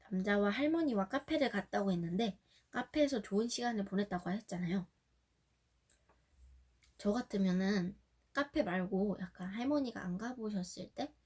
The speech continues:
그쪽으로 갈 것 같아요. 카페는 많이 가보셨을 것 같기 때문이죠.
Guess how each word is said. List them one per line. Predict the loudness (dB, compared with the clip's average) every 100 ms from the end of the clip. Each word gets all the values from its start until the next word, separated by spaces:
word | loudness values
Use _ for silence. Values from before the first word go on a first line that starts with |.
| _ _ _ _
그쪽으로 | -10 -4 -2 0 0
갈 | -2
것 | -6
같아요. | -10 -10 -16 -16 _ _ _ _ _ _ _ _ _ _ _ _ _ _ _ -20 _ _
카페는 | -10 -4 0 2 2
많이 | 0 0 0 -2 -4
가보셨을 | -6 -2 -2 0 -2 -6 -10 -12
것 | -10
같기 | -10 -10 -12
때문이죠. | -4 -2 -2 -6